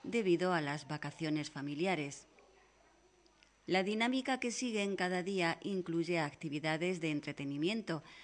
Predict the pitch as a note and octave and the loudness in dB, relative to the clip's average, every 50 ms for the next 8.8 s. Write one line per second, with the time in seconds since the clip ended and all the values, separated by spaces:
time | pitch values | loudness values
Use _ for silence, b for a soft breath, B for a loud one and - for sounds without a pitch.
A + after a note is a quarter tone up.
0 | B B - - E3 D#3+ D#3 - - E3 E3+ D#3+ D3+ - D3+ C#3+ D3 D3+ D#3 D#3 | B B -6 -2 2 2 2 2 0 -2 -2 -2 -2 -2 -2 0 0 0 0 2
1 | D#3+ D#3 C#3+ C#3+ - C#3 C#3 F3 A3 F#3+ - G3 F#3 F3+ F3+ F#3 G3 F3+ - - | 0 0 -2 -2 -2 -2 0 0 -2 -2 -2 -2 0 2 2 2 0 -2 -4 -6
2 | E3 D#3 C#3+ C#3 C#3 C#3 C3 C#3+ C3+ E3+ F3+ F3+ E3 E3 E3 E3+ E3+ B B B | -4 -4 -4 -4 -4 -6 -6 -2 2 2 2 4 4 2 2 0 -2 B B B
3 | B B B - D#3+ G3 F#3 E3+ F3+ E3+ - - E3+ D#3+ D3+ - D3 D3+ D#3+ - | B B B -4 -2 0 0 2 0 0 0 0 -2 -2 0 0 0 -2 0 0
4 | A3+ B3 A3+ G3+ G3 G3 - - G#3+ B3 A#3 A3+ F3 E3 E3+ - - D3 C#3+ D3 | 0 0 2 2 2 0 -2 -2 -4 -2 0 0 0 -2 -2 -2 -4 -4 -2 -2
5 | C#3+ C#3+ - - F#3 G3+ G#3 E3+ D#3 D3+ C#3+ - B B B B B - F3 F3 | -4 -4 -4 -2 0 0 2 2 2 0 0 -4 B B B B B -2 2 2
6 | F3 F3 F3 D#3+ C#3+ - - - - E3 E3 D#3+ D#3+ E3+ G3 A3 G#3+ G3+ F#3+ G3+ | 2 4 2 0 -2 -2 -4 -4 0 2 2 4 4 4 4 4 4 4 2 2
7 | A#3 A#3+ B B B B _ - F3 F3+ F#3+ G3 F3 D3 D3 C#3+ - - C#3+ D3 | 0 0 B B B B _ 0 2 4 4 4 4 4 2 0 -2 -4 -4 -4
8 | - C#3+ D3 C#3+ C#3+ C3+ C#3+ D3 - E3 G3+ G3 E3+ D3+ C#3+ C3+ | -2 -2 -2 -2 -2 -2 -4 -4 -2 0 2 4 4 2 0 -2